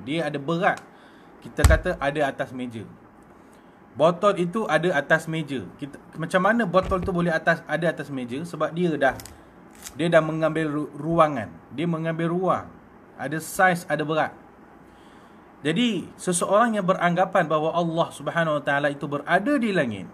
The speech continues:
seolah-olah nak, nak menyatakan Allah ada saiz, Allah ada berat, Allah mengambil ruang.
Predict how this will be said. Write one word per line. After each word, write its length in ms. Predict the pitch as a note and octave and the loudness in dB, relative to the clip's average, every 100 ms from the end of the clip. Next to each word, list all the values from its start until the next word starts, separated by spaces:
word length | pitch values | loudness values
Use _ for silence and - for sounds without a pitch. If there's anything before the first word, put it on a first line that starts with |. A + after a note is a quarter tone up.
| - | -14
seolah-olah 640 | - - E3+ D3+ F3+ B3 | -6 -2 0 0 0 0
nak, 320 | G#3+ F#3 F3 | 0 0 -2
nak 140 | F3 E3 | -2 -4
menyatakan 640 | F3 E3+ E3 A#2+ D3 E3+ | -2 -4 -4 -4 -2 -4
Allah 320 | C#3+ C#3+ F3+ C#3 | -6 -4 -4 -4
ada 160 | B2 | -6
saiz, 560 | A#2 - F#3 A3+ - - - - - - - | -6 -2 -2 -2 -12 -20 -20 -20 -20 -20 -10
Allah 240 | A#2+ E3 E3+ | 0 4 4
ada 80 | D3+ | 2
berat, 400 | D3 D3+ F#3 - | -4 -2 -4 -4
Allah 240 | E3 F#3 | 0 2
mengambil 560 | F3 F3 F3+ F#3+ G3 G3 | 4 4 2 2 0 0
ruang. 480 | G#3+ A#3+ F3 G#2+ | 0 2 0 0